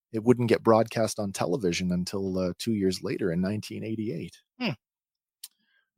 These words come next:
Speaker 1: So, yeah, I mean, the sixty-four, sixty-five thing, and then, you know, one other big one for the sixties before we get back to, uh, something a little more familiar. I don't know about you. Were you a fan of, uh, Lost in Space?
Speaker 2: I watched an episode or two.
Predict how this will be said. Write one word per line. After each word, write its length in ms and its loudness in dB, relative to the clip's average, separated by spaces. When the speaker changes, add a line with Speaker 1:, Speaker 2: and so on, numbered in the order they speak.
Speaker 1:
So, 120 6
yeah, 220 12
I 100 10
mean, 220 8
the 160 8
sixty-four, 500 6
sixty-five 640 6
thing, 460 2
and 160 2
then, 400 6
you 120 0
know, 300 6
one 300 8
other 180 10
big 220 6
one 180 8
for 140 2
the 100 4
sixties 540 2
before 440 6
we 120 6
get 180 2
back 280 2
to, 400 4
uh, 100 6
something 260 -2
a 40 0
little 140 2
more 140 4
familiar. 420 0
I 60 4
don't 100 2
know 60 6
about 200 4
you. 200 4
Were 100 8
you 160 10
a 40 8
fan 300 2
of, 200 2
uh, 120 6
Lost 320 4
in 80 0
Space? 460 0
Speaker 2:
I 80 -6
watched 420 -6
an 80 -12
episode 440 -10
or 80 -10
two. 260 -10